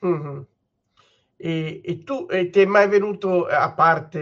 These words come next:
i, i due componimenti, sul treno ti è mai venuto, sei una viaggiatrice attiva o passiva?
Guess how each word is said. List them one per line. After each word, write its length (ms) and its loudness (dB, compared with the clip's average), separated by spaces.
i, 720 -14
i 60 -14
due 200 -6
componimenti, 880 -10
sul 500 -10
treno 440 -2
ti 120 -14
è 20 -12
mai 180 -4
venuto, 480 -8
sei 200 -4
una 200 -2
viaggiatrice 680 -6
attiva 380 -4
o 80 -2
passiva? 580 -12